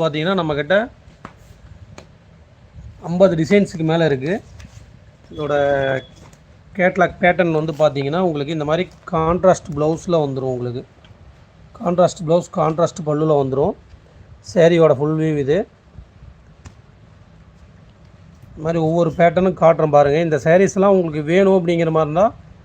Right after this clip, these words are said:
கீழே இருக்கிற நம்ம WhatsApp நம்பருக்கு மெசேஜ் பண்ணுங்க. நம்ம சேனலை சப்ஸ்கிரைப் பண்ணிட்டு வீடியோ பாருங்க. எல்லாமே வந்து பார்த்தீங்கன்னா, உங்களுக்கு சிக்ஸ் டபுள் நைனுக்கு கொடுத்துட்ருக்கோம். சிங்கிள்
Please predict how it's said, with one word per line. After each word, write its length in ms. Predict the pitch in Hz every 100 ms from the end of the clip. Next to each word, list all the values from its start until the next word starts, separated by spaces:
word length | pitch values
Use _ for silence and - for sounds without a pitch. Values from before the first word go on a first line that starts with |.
| - - - -
கீழே 220 | 185 196
இருக்கிற 200 | 175 156 160
நம்ம 160 | 151 147
WhatsApp 340 | 170 - 185 147
நம்பருக்கு 360 | 156 175 175 165
மெசேஜ் 260 | 151 156 135
பண்ணுங்க. 240 | 143 165 202
நம்ம 140 | 156 -
சேனலை 300 | 175 190 180 -
சப்ஸ்கிரைப் 380 | - - 185
பண்ணிட்டு 240 | 170 165 165
வீடியோ 180 | 151 151 139
பாருங்க. 240 | 135 131 139 - - - - - 156
எல்லாமே 340 | 175 196 185 202
வந்து 160 | 185 175
பார்த்தீங்கன்னா, 360 | 165 147 151 196 202
உங்களுக்கு 320 | 165 151 254 -
சிக்ஸ் 260 | 240 - - 214
டபுள் 280 | 175 202 202
நைனுக்கு 300 | 190 180 170 151
கொடுத்துட்ருக்கோம். 580 | 139 143 135 123 127 - - - - - - - - - - -
சிங்கிள் 320 | 202 190 190